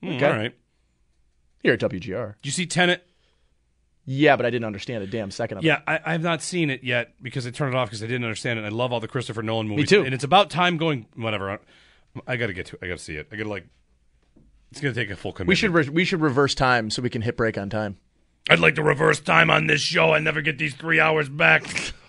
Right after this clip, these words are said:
Speaker 1: <laughs> All right. We'll get a break in. Maybe we'll learn about time going backwards. I, I don't know. I also wanna tell you other stuff to get to today. I wanna get to, uh, the Chiefs being the new Patriots. We gotta make fun of them a little bit.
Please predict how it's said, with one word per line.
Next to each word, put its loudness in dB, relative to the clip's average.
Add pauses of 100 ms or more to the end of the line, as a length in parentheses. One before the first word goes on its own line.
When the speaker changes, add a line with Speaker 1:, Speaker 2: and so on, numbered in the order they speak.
(140)
Speaker 1:
<laughs> -16
All 2
right. 0 (340)
We'll -4
get 2
a 0
break 0
in. 0
Maybe 0
we'll -2
learn -2
about -6
time -4
going -6
backwards. -6
I, -6
I -2
don't -4
know. -8 (260)
I 0
also 0
wanna -2
tell -2
you -2 (640)
other -6
stuff -6 (340)
to -6
get -6
to -6
today. -4
I -10
wanna -4
get -8
to, -6 (360)
uh, -4 (220)
the -6
Chiefs -4
being -2
the -4
new -6
Patriots. -2
We -10
gotta -6
make -10
fun -10
of -8
them 0
a 0
little -2
bit. -2